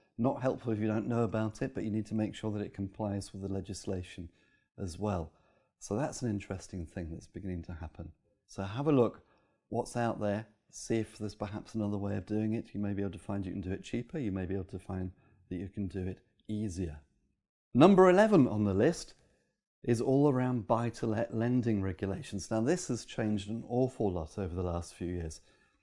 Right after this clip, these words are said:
Last year, the Bank of England announced it was going to introduce tougher new requirements for buy-to-let borrowers. And the new rules require landlords to bring in higher levels of rent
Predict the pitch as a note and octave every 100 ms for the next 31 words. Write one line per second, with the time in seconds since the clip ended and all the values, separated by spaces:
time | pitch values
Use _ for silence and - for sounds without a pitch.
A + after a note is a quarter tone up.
0 | - C3 F3 - C#3+ C3 G2 C3+ C#3 B2
1 | A#2+ B2 G#2+ G2+ G2+ G2+ G2+ - G#2 G2
2 | A2+ A2 A#2+ G2+ A2 A2 - - D#3+ -
3 | C#3 B2+ A2+ A2+ - D3 C#3 A2 G2+ -
4 | F#2+ G#2+ G#2 A#2 A2 G#2 G2 F2+ D#2+ -
5 | - _ _ _ _ - _ _ _ _
6 | - - B2+ B2+ B2 - A2+ C#3 F3 B2
7 | G#2 - G#2+ - B2+ B2+ A2+ B2+ B2 G2
8 | F#2 - G2 A2 A2 A2 G2 - C3 C#3
9 | B2+ B2 A#2 A#2 G2 G2 A#2+ B2 G2+